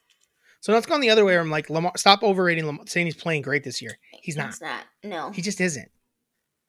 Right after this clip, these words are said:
Speaker 1: But that's 'cause he's in his head and they're having doing dumb shit.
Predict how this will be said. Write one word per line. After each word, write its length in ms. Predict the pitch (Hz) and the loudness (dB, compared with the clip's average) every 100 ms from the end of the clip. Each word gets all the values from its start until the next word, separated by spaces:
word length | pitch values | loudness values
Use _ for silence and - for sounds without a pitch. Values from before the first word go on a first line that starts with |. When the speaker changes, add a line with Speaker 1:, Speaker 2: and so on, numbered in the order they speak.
| _ _ _ _ _ _ _ _ - | _ _ _ _ _ _ _ _ -6
Speaker 1:
But 80 | 165 | 0
that's 180 | 180 | 0
'cause 140 | - 170 | 0 -4
he's 140 | 165 | -2
in 80 | 175 | -2
his 120 | 156 | -2
head 200 | 147 170 | -2 -2
and 100 | 151 | -2
they're 120 | 147 | -4
having 220 | 143 156 151 | 0 -2 -2
doing 220 | 160 135 | -4 -4
dumb 200 | 139 139 | -6 -4
shit. 340 | - 135 - | -4 -4 -10